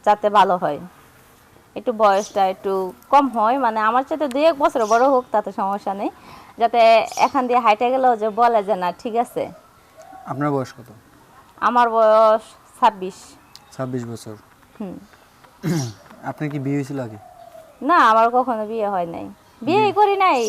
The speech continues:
Speaker 1: যে আমি বললাম না যে আমার ফ্যামিলি দেখতে হয়েছে, আমার মাকে, আমার ছোট ছোট ভাই বোন, ওদেরকে দেখতে হয়েছে।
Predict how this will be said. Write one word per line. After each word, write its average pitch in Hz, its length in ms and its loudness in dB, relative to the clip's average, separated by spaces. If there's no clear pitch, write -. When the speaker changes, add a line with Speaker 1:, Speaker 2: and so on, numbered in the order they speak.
Speaker 1:
যে 214 140 -2
আমি 254 160 2
বললাম 262 340 4
না 311 180 2
যে 185 200 -2
আমার 190 260 0
ফ্যামিলি 220 360 -2
দেখতে 202 300 -6
হয়েছে, 185 300 -6
আমার 180 200 -2
মাকে, 185 400 -4
আমার 196 280 -8
ছোট 220 120 -10
ছোট 220 200 -12
ভাই 180 240 -2
বোন, 180 240 -6
ওদেরকে 185 260 -8
দেখতে 185 300 -8
হয়েছে। 175 280 -10